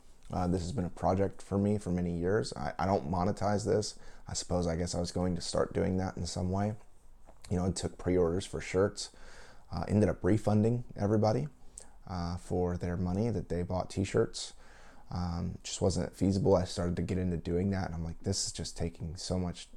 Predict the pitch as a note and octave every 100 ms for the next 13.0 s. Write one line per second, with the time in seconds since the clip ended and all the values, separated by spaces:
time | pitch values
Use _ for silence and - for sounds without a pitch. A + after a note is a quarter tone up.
0 | - - D2 C#2+ - A2+ A2 G#2 F#2+ D#2
1 | - - - - - - - F#2 F2 E2+
2 | E2 - - - - - - - - -
3 | - F#2+ F#2 E2 G2 G2+ G2+ G2 G2 F#2+
4 | F#2 F2+ - A#2+ G#2+ - - - F#2 F2+
5 | - F2+ - - F#2+ E2 E2 G2+ - -
6 | - - A2 G#2 A2+ G2+ F#2+ - G2+ G#2+
7 | G#2+ G2 F#2+ - - - - - - F2
8 | F2 - G#2 F#2 - G#2+ - D#3 D#3+ -
9 | F2 F#2 F2+ F2+ F2+ F#2 F#2 F#2 F#2 E2+
10 | E2+ - - - - F2 F2+ - F2 -
11 | A2 - - F2 F2 A2 A#2 A2 G#2 G#2
12 | F2+ D2+ F#2 G2+ F#2+ F#2 F#2 F#2 D#2+